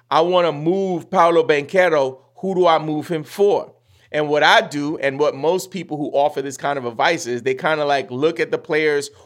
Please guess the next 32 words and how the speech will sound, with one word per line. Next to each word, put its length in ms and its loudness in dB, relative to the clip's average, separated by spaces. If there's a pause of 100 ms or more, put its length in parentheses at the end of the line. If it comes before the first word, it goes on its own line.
(120)
who 160 2
are 240 4
around 680 2 (240)
that 280 2
area. 540 2
Like, 360 -4
if, 240 -4 (300)
you 140 -4
know, 100 -2
Paolo 440 2
is, 140 -2
like, 220 -2
let's 200 -4
say 120 -2
he's 220 -8
ranked 200 -4
thirty-five, 600 2
then 140 -6
you 80 -10
would 120 -6
maybe 280 -4
look 200 -2
at 120 -6
people 340 -10
who 120 -2
are 100 0
in 60 -8
that 200 -8
thirty, 240 -2
forty, 480 -4
maybe 380 -8
even 320 -10